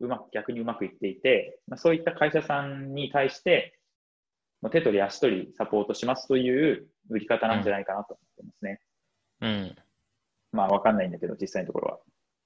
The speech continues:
Speaker 1: まあ、だから、その、アダロとかバブルみたいなツールは、ツールの完成度はめちゃくちゃ高いし、そのツールを作ること自体もやっぱ相当年数かかるみたいな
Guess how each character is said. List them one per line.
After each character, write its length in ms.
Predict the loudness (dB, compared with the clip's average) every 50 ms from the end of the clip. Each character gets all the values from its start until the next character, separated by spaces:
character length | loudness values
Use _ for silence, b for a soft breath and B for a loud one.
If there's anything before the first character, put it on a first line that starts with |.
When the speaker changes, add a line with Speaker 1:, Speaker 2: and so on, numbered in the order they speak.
| _ _ _ _ _ 0
Speaker 1:
ま 80 | 2
あ、 20 | 4
だ 80 | 6
か 80 | 8 8
ら、 240 | 6 6 2 -2 -6
そ 60 | -6
の、 320 | -6 -6 -6 -8 -10 -10 _ 0
ア 120 | 2 6
ダ 100 | 6 6
ロ 120 | 6 4 2
と 120 | -2 -2
か 180 | 2 2 2 4
バ 120 | 4 2
ブ 80 | 2 0
ル 120 | -2 -4
み 80 | -6 -8
た 120 | -8 -6
い 40 | -6
な 100 | -8 -8
ツ 160 | -6 -4 -2
ー 40 | 0
ル 60 | 4 6
は、 280 | 6 6 6 4 0 -6 -12 _ _ _ _ _ _ _ _ _ _ _ _ _ _
ツ 160 | 0 4 4
ー 60 | 6
ル 80 | 6 6
の 100 | 4 4
完 240 | 4 4 2 2 2
成 180 | 4 4 4
度 60 | 4 4
は 60 | 2
め 80 | 0
ち 60 | -4 -8
ゃ 20 |
く 40 | -10
ち 40 | -10
ゃ 40 |
高 180 | -6 -2 -2 -2
い 60 | -2
し、 200 | -2 -6 -10 -12 -10
そ 120 | -8 -6 -6
の 120 | -6 -6
ツ 160 | -2 2 4
ー 60 | 6 6
ル 140 | 6 6
を 60 | 4 2
作 160 | 0 2 4
る 560 | 6 6 6 6 6 6 6 4 2 0 -2
こ 120 | -4 -2 0
と 80 | 0
自 100 | 0 2
体 160 | 2 2 2 2
も 100 | -2 -6
や 60 | -6
っ 40 | -6
ぱ 180 | -8 -8 -8 _ _ _
相 200 | -2 0 0 2
当 160 | 2 0 2
年 160 | 2 0 -2 -2
数 160 | -2 -2 -2
か 100 | -2 -2
か 100 | -2 -2
る 120 | -2 -2 -2
み 100 | -6 -6
た 100 | -6 -6
い 80 | -6
な 60 | -8